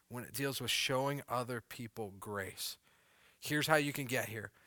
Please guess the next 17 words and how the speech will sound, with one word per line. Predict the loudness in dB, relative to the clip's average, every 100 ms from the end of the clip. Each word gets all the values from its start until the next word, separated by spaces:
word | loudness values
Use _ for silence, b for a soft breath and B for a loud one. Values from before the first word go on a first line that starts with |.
| b
because | -6 -2 0
it's | 0 2
the |
second | 4 6 6 4 0
thing | 0 0
that | -4
Joseph | -2 0 0 -2 -2
sees | -2 -2 -4 -6 B B
that | 2 2
is | 0
so | -2 0 4 4 4
profoundly | 2 -2 0 2 2 0
important. | -4 -4 -6 -6 -10 -16 B B B B B
You | -2 2
get | 6 6 6
to | 4
understand | 2 2 0 0 0 -4